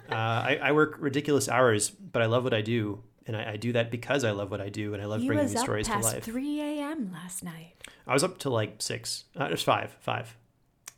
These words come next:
Speaker 1: It was, it was
Speaker 2: I
Speaker 1: brutal.
Speaker 2: said past three A M. I wasn't
Speaker 1: Yes,
Speaker 2: wrong.
Speaker 1: that's, that's,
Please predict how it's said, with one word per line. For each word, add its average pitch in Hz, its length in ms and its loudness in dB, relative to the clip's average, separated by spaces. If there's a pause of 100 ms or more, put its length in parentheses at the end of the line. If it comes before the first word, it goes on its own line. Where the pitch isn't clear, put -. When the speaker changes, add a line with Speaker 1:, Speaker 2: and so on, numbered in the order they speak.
(100)
Speaker 1:
It - 40 -8
was, 117 140 -6
it - 60 -12
was 120 120 -6
Speaker 2:
I - 100 -4
Speaker 1:
brutal. 254 80 -4
Speaker 2:
said - 160 2
past 294 340 0
three 285 140 -4
A 277 180 -4
M. 285 160 -4
I 196 80 -6
wasn't 190 240 -6
Speaker 1:
Yes, 185 160 10
Speaker 2:
wrong. 240 300 4
Speaker 1:
that's, 480 460 10
that's, - 40 0